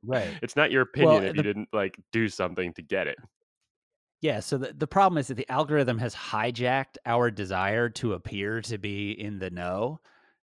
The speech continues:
Speaker 1: you know, and, and
Speaker 2: Right.
Speaker 1: because, and then share it with those around you, because if you can educate everyone else and protect the pack, like, that becomes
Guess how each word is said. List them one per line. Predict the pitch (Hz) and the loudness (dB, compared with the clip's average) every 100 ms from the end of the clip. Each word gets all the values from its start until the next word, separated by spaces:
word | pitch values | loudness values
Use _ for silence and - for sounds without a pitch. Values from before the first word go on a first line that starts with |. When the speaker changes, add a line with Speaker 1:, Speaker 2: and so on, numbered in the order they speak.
| - | -10
Speaker 1:
you | 113 | -6
know, | 92 - | -6 -8
and, | - 95 | -10 -6
and | 107 104 | -2 -2
Speaker 2:
Right. | 85 | -2
Speaker 1:
because, | 143 165 170 143 127 - _ _ _ | -4 2 2 2 0 -10 _ _ _
and | 143 147 | -4 -2
then | 139 | -2
share | - 175 214 | 0 2 4
it | 143 | 2
with | 110 117 | -2 -2
those | 131 120 | 0 0
around | 107 127 202 117 | 0 0 0 0
you, | 104 101 101 | -2 -4 -4
because | 110 104 113 104 - | -6 -2 -4 -4 -8
if | 113 | -8
you | 117 | -6
can | 113 123 | -2 0
educate | 151 139 135 113 | 0 0 0 0
everyone | 107 104 98 | 0 -2 0
else | 151 151 | 2 0
and | 107 | -4
protect | - 95 117 - | -8 -6 -6 -6
the | - | -10
pack, | - 170 139 90 - | -6 -4 -2 -4 -8
like, | 107 101 | -12 -2
that | 127 - | -2 -2
becomes | 117 123 107 95 | -4 -4 -4 -8